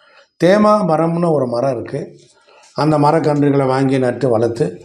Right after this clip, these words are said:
பெருசா வரும்போது ஆறு, குளம், குட்டை, கோவில்கள் இது போன்ற இடங்கள்ல நீங்க நட்டு வளர்த்து வரலாம். அது மட்டும் இல்ல, இந்த புரட்டாதி நட்சத்திரக்காரங்க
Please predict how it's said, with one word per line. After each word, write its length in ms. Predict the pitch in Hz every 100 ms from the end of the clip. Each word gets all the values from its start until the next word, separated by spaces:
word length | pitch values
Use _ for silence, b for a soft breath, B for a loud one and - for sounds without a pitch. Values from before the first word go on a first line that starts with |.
| B B B
பெருசா 360 | 180 196 190 196
வரும்போது 480 | 165 156 151 151 170 208 - - b b b 156
ஆறு, 320 | 156 160 160 160
குளம், 360 | 151 156 160 175 - - -
குட்டை, 360 | 143 - 147 151 - - - b b b
கோவில்கள் 540 | 156 165 160 135 139 135 -
இது 160 | 147 156
போன்ற 220 | 156 147
இடங்கள்ல 380 | 135 135 127 151 220 247
நீங்க 200 | 151 143
நட்டு 220 | 127 135
வளர்த்து 260 | 104 90 -
வரலாம். 340 | 76 - - _ _ _ b b b b
அது 140 | 151 165
மட்டும் 300 | 165 160 139
இல்ல, 140 | 127 147 208 - - _ _ _ _ _ _ _ _ _ - - b b b -
இந்த 200 | 175 175 160 143 135 131 123 120 107
புரட்டாதி 420 | 185 185 185 170
நட்சத்திரக்காரங்க 720 | 147 147 - 147 147 131 131